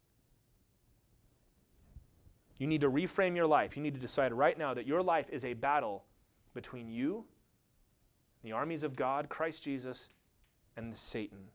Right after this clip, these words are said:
the enemy, the devil. Because Paul wrote to the Corinthians in Second Corinthians eleven three,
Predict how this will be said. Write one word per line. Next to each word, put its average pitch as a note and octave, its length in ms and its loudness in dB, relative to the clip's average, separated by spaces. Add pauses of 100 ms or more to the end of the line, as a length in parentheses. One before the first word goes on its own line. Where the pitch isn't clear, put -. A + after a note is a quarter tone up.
(120)
the A2 160 -6
enemy, G2+ 380 -10
the G#2 80 -8
devil. G2 420 -6 (1500)
Because A#2+ 240 -6
Paul C3 240 6
wrote B2 320 0 (140)
to A2+ 100 -14
the A2+ 100 -8
Corinthians A#2 560 -8
in A2+ 80 -10
Second A#2 320 -6
Corinthians A2+ 420 -8
eleven A2+ 320 -2
three, A2 340 -6